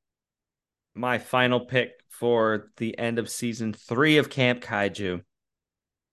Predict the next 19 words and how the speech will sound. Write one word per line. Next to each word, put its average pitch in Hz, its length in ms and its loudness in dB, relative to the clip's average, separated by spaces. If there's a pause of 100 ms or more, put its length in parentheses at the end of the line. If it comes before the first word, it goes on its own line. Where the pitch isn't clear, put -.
(920)
Gamera, 165 680 6 (120)
Guardian 147 560 4
of 120 220 -4
the 110 100 -2
Universe 107 880 -2 (160)
from 101 160 -4
nineteen 107 440 -4
ninety-five. 98 960 0 (580)
Regarded 127 440 8
as 110 160 6
one 120 140 4
of 110 80 2
the 110 60 4
best 139 580 4
kaiju 127 480 0
movies 117 580 -2
of 110 240 2
all 95 200 4
time. 117 600 -2